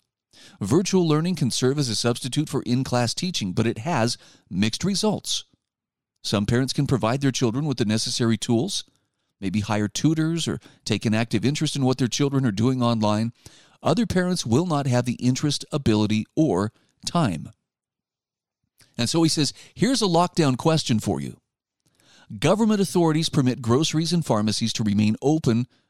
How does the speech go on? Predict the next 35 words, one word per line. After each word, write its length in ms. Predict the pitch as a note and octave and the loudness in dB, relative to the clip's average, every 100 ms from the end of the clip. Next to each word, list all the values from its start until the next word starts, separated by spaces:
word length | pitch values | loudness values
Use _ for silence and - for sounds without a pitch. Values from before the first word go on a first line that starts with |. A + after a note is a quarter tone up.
| - | -14
during 380 | G#2 C3+ D3 C3+ | 0 2 2 2
lockdowns. 720 | G#2+ A2+ - G#2 C2 - - - _ _ _ _ _ G#2+ | 2 0 -2 -6 -6 -10 -12 -12 _ _ _ _ _ -4
They 100 | G2+ | -2
permitted 400 | G#2+ G#2+ C3 - | 0 0 -2 -2
stores 420 | B2+ A#2 B2+ A#2+ | 0 0 0 -2
like 140 | D#2 | -6
Walmart, 580 | F2+ G2+ B2 B2 B2+ - | -2 0 2 0 -2 -4
Costco, 560 | - G#2+ A2+ - A#2 B2 | -4 -4 -2 -2 -2 -2
and 80 | |
Sam's 320 | - F#2+ G#2+ G#2+ | -4 -2 -2 -2
Club 300 | A2 A#2 - | -4 -4 -4
to 180 | G#2 | -4
remain 340 | G2 B2+ G#2+ A2+ | -2 0 0 0
open. 420 | A#2 - D#2+ - _ - - - - - | 0 -4 -8 -12 _ -20 -20 -20 -14 -2
However, 460 | E3 A#3+ G3 F3 _ _ _ _ | 2 2 2 -2 _ _ _ _
these 280 | G#2+ A3 A#3+ | -2 -2 0
stores 320 | - G#3+ G3+ | 0 0 0
sell 220 | - F#3 | 0 -2
items 340 | C3+ F3 F3 C#3 | 0 -2 -2 0
that 120 | C#3 | 2
are 80 | C3+ | 2
also 300 | F3+ G#3 G3 | 2 0 -2
sold 300 | - A2 B2+ | 0 0 0
in 80 | C#3 | -2
stores 320 | - A#2+ A#2 | 2 2 2
that 80 | D3 | 0
were 160 | D3 | 0
locked 520 | A2 A2+ C#3+ - D3 | 2 0 -2 -6 -6
down, 380 | A#2 E3 F3+ F2 | 0 2 0 -2
like 240 | F2+ A2 B2 | -2 -2 -2
Macy's 640 | B2 G#3+ - F2 D2 - | -2 -2 -2 -4 -6 -4
or 100 | G#2+ | -4
J 220 | - B2+ | 0 0
C 180 | D3 E3+ | 0 -4
Penney, 460 | - G3 A2 C#2 | -2 -2 -2 -4